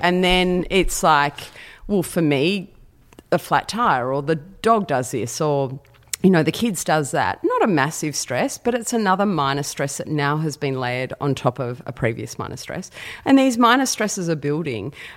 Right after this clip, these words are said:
And then we sit down to look at our emails,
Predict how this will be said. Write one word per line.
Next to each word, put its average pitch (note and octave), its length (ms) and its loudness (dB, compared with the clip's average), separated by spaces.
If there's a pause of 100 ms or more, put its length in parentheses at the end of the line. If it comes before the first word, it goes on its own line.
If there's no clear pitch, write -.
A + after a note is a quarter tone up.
And G#3 140 4
then A3 140 4
we A3 100 4
sit - 280 -4
down F3+ 400 0
to - 180 0
look D#3+ 220 0
at D3+ 100 -2
our C3+ 300 0
emails, C#3+ 920 -4